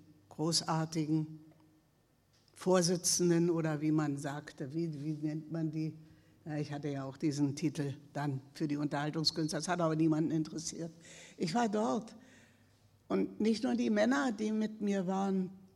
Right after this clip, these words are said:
der Minister für Kultur zum Beispiel, hatten Tränen in den Augen.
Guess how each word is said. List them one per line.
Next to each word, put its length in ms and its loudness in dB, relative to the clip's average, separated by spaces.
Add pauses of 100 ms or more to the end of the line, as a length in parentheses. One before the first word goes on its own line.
(200)
der 340 -2 (180)
Minister 440 4
für 160 0
Kultur 500 0
zum 220 2
Beispiel, 380 -2
hatten 260 -4
Tränen 460 2
in 140 2
den 180 4
Augen. 340 -2